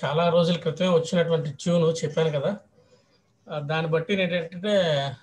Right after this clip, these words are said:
ఈ ట్యూన్కి సిలువ మా-, పాట మీద రాద్దాం అనే ఉద్దేశంతోని ఆ ట్యూన్ ఎప్పటి నుంచో ఉంది కానీ నేను రాయలేదు, ఆ సాంగ్ రాయలేదు ఎప్పుడూను. మనసు ఎప్పుడైతే లిరికల్ వర్క్షాప్కి వచ్చానో మీరు ఫస్ట్ డే నేను ఒక పాట రాశాను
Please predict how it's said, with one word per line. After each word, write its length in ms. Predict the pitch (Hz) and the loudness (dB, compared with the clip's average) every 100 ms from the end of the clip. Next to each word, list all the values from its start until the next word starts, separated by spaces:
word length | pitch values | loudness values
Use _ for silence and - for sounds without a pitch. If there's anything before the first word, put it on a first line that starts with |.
| _ - | _ -12
ఈ 140 | 214 196 | -4 -4
ట్యూన్కి 840 | - 214 208 208 202 196 196 185 | -2 2 2 2 0 -2 0 -2
సిలువ 360 | 165 - 190 196 | -4 -2 -2 0
మా-, 280 | 185 185 175 | 0 0 0
పాట 320 | - 170 170 | -2 0 0
మీద 200 | 170 170 | 0 0
రాద్దాం 380 | 165 151 151 160 | 2 0 0 0
అనే 140 | 160 | 0
ఉద్దేశంతోని 760 | 147 151 151 170 156 165 208 180 - - - _ - | -2 -4 -4 -2 2 2 2 -4 -14 -20 -20 _ -8
ఆ 40 | |
ట్యూన్ 300 | 165 226 220 | -6 -2 0
ఎప్పటి 220 | 208 240 | 2 2
నుంచో 240 | 240 240 240 | 2 4 2
ఉంది 220 | 208 208 | 2 2
కానీ 180 | 214 214 | 0 0
నేను 200 | 202 165 | 0 0
రాయలేదు, 400 | 151 175 185 139 | 2 2 0 -4
ఆ 40 | |
సాంగ్ 360 | 120 - 151 165 | -8 -6 -4 -2
రాయలేదు 380 | 143 143 151 131 | -2 -2 -4 -8
ఎప్పుడూను. 360 | - 123 120 - _ _ _ _ _ _ 170 | -10 -12 -12 -16 _ _ _ _ _ _ -6
మనసు 180 | 165 | -2
ఎప్పుడైతే 360 | 170 196 202 208 | -2 0 0 2
లిరికల్ 340 | 202 180 - | 0 -2 0
వర్క్షాప్కి 460 | 190 180 - 190 170 | 4 4 4 2 4
వచ్చానో 300 | 160 196 196 | 0 0 0
మీరు 160 | 185 156 | 0 -2
ఫస్ట్ 300 | 165 - 202 | -4 -2 2
డే 280 | 190 175 | 4 4
నేను 200 | 165 165 156 | 2 0 -2
ఒక 180 | 160 | -4
పాట 220 | 151 175 175 | -4 -4 -4
రాశాను 600 | 160 160 185 170 175 | -4 -2 -2 0 -2